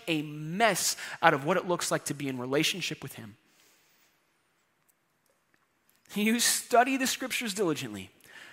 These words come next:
because you think that in them you have eternal life. Yes, these are the very scriptures that testify about me,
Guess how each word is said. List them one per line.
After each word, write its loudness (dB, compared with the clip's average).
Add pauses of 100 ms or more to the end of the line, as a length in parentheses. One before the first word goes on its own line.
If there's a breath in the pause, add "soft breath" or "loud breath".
(240 loud breath)
because 2
you 0
think -2 (500 soft breath)
that 2
in 2
them 2
you -2
have 2
eternal -2
life. -8 (1600)
Yes, 6 (360)
these 4
are 6
the 6
very 6
scriptures -2
that 0
testify 4
about 6
me, -2